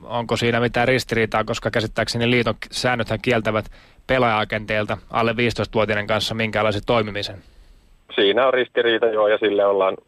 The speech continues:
Speaker 2: te-, tekemässä jo asioita, että se, että se on sitten mun henkilökohtaisia valintoja, että kumpaa, kumpaa mä haluan tehdä. Että siinä on ollut pelaajayhdistyksen kanssa, ollaan oltu asiasta yhteydessä ja,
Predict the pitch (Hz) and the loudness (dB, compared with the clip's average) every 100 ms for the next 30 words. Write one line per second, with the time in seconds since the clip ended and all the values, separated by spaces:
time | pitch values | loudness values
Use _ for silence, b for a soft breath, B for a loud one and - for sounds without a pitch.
0 | _ - 98 - 98 95 92 - 90 85 | _ -2 0 2 0 0 0 0 2 2
1 | - - 87 90 87 82 85 85 85 87 | -2 -4 -2 0 0 0 -2 -2 -2 0
2 | 82 - - - _ _ _ _ _ _ | -2 -2 -6 -6 _ _ _ _ _ _
3 | _ - 95 95 92 - 92 101 101 98 | _ -2 2 2 0 -2 0 2 2 2
4 | 95 95 92 87 92 92 87 90 85 90 | 2 0 0 0 0 2 2 0 0 2
5 | 87 - 87 92 87 87 85 - 92 87 | 2 2 -2 -4 -4 -4 -6 -4 -2 0
6 | 90 87 90 87 80 82 85 78 82 - | 0 2 2 0 0 -2 0 0 -2 -2
7 | 92 98 123 117 104 - 104 95 95 90 | 0 2 2 2 0 0 2 4 2 0
8 | 90 - 90 92 87 92 85 120 104 101 | -4 -8 -4 0 0 2 2 2 2 0
9 | 101 95 95 87 92 85 - 90 82 - | 0 0 0 0 -2 -2 0 0 0 -2
10 | 87 87 | 0 2